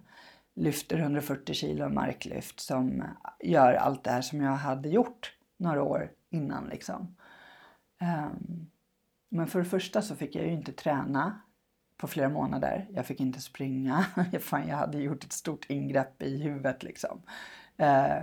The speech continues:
jag fick inte lyfta tungt på över tre månader. Eh, jag var tvungen att tillsätta kortison eftersom min egen kortisol, eh, eh, hade gått ner så pass mycket, så var jag ju tvungen att äta kortison.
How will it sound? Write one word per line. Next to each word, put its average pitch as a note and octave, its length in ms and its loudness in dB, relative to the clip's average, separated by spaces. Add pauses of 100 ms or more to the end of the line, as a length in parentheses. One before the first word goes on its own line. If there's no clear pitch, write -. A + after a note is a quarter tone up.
(680)
jag D3+ 180 2
fick - 180 -4
inte C#3+ 520 -2
lyfta F3+ 380 4
tungt F3+ 680 -2
på D3+ 400 4 (120)
över C#3+ 260 2
tre C#3 300 -6
månader. C#3 680 0 (960)
Eh, D#3+ 520 -2 (180)
jag E3+ 120 6
var D#3+ 80 4
tvungen D#3+ 580 0
att C#3+ 180 -2
tillsätta D3 400 -4
kortison F3 920 0 (160)
eftersom D3+ 580 -4
min C#3 220 0
egen C#3+ 420 0
kortisol, C#3+ 840 -2
eh, C3+ 180 0 (440)
eh, - 840 -6 (360)
hade D#3 240 0
gått - 180 0
ner D3 240 2
så - 180 -4
pass - 200 -8
mycket, D3+ 320 -6
så D#3+ 120 -6
var D#3 100 0
jag D3 80 2
ju D3 60 0
tvungen D3 300 -4
att D3 180 2
äta D3 100 -6
kortison. F3 720 2